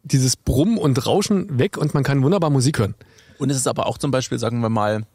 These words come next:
Speaker 2: das Andreashorn, oder wie heißt das?
Speaker 1: Genau, man,
Speaker 2: Martin-
Speaker 1: <laughs> genau.
Speaker 2: Martinshorn
Speaker 1: Also man hört
Speaker 2: heißt
Speaker 1: nichts.
Speaker 2: zufällig.
Speaker 1: Also das mache ich natürlich nicht, falls die Polizei
Speaker 2: Nein.
Speaker 1: zuhört. Ähm,
Speaker 2: Nee, das, also
Speaker 1: Genau.
Speaker 2: nur an der, nur auf dem Parkplatz, wenn das Auto abgesch-
Speaker 1: Richtig. So, auf jeden Fall habe ich diese Dinger da halt im Auto liegen.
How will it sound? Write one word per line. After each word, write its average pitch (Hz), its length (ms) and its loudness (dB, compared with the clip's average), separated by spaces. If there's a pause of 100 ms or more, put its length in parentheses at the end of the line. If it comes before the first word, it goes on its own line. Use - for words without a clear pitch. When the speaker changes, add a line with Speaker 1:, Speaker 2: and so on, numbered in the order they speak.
(560)
Speaker 2:
das 117 160 -2
Andreashorn, 123 1040 -2
oder 139 200 -6
wie 139 120 2
heißt 151 160 -2
das? - 220 -2 (200)
Speaker 1:
Genau, 170 200 2
man, 135 180 2
Speaker 2:
Martin- - 280 2
Speaker 1:
<laughs> 175 200 0
genau. 196 220 2
Speaker 2:
Martinshorn 143 100 -4 (120)
Speaker 1:
Also 190 160 0
man 262 140 4
hört 226 160 2
Speaker 2:
heißt 170 160 2
Speaker 1:
nichts. 156 200 2
Speaker 2:
zufällig. 131 500 -2 (420)
Speaker 1:
Also 131 200 2
das 113 100 0
mache 120 140 2
ich 123 40 2
natürlich 104 240 2
nicht, 117 300 0
falls 110 180 -2
die 110 80 -2
Polizei 107 360 0
Speaker 2:
Nein. - 100 -6
Speaker 1:
zuhört. 131 480 0
Ähm, 107 400 0 (300)
Speaker 2:
Nee, 120 220 0
das, - 240 -12 (140)
also 120 160 0
Speaker 1:
Genau. 135 120 2
Speaker 2:
nur 104 100 0
an 131 80 -2
der, 127 220 0
nur 117 440 0
auf - 80 -6
dem 117 80 0
Parkplatz, 117 440 -2
wenn 110 100 0
das 107 100 -2
Auto - 160 0
abgesch- - 440 -6
Speaker 1:
Richtig. - 500 -2
So, 127 180 2
auf 123 100 0
jeden 180 120 2
Fall 180 100 0
habe 170 120 2
ich - 40 0
diese 139 200 2
Dinger 131 200 2
da 117 120 0
halt 110 100 2
im 110 80 0
Auto 98 160 0
liegen. 98 240 0